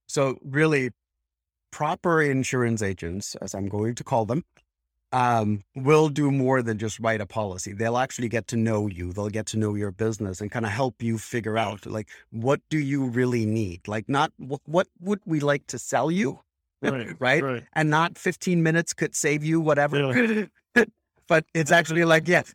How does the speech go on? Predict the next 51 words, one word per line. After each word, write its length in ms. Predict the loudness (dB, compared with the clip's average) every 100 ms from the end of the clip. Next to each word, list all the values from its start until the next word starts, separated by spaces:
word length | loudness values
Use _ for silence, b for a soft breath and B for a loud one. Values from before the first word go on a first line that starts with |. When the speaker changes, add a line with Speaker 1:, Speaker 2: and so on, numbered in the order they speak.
| -12
Speaker 1:
fifteen 500 | 2 2 4 2 6
minutes 320 | 6 4 0
could 220 | -2 -2 0
get 200 | -2 0
you 120 | -4
properly 560 | 0 2 2 0 0 -2
covered. 480 | 2 2 2 -4 0
How 140 | 2
about 200 | 4 4
that 200 | 4 2
one? 180 | 0 -4
Speaker 2:
Yeah, 260 | -2 -2 -2
Speaker 1:
Right? 280 | 0 0 0
Speaker 2:
yeah. 220 | -6 -8 -10 _ _ _ _ _
Speaker 1:
So, 380 | -2 0 0 -2 _ -2
okay. 300 | 0 2 -2 _ -2
Well, 220 | 2 2
thanks 400 | 2 0 2 2
a 60 | 0
lot 160 | -2
for 120 | -6 -4
coming 260 | -2 0
in. 180 | 2 0 _ -14
Speaker 2:
My 80 | -12 -4
Speaker 1:
And 120 | -2
I'm 60 | 0
Speaker 2:
pleasure. 200 | -2 -4
It's 140 | -4
Speaker 1:
sure 240 | -2 0 2
I'll, 120 | 2
Speaker 2:
fun. 140 | 0 -6 -2
Speaker 1:
I'll 160 | 2 2
bring 260 | 4 4
you 120 | 4 2
back 300 | 2 0 -2
to 100 | -2
talk 160 | 0
Speaker 2:
Yeah. 80 | 2
Speaker 1:
about 160 | 0 0
some 140 | -2
other 180 | 0 -2
stuff 260 | -4 -8 -6
too, 240 | -2 0 -2
Speaker 2:
<laughs> 40 | -2
Speaker 1:
but, 220 | -4 -4 -12 _ _ -8
Speaker 2:
Other 160 | -2 2
Speaker 1:
uh, 180 | 2
Speaker 2:
scary 280 | 2 2 0
things. 320 | -2 0 0 0
Speaker 1:
<laughs> 40 |
yeah, 300 | 2 4 2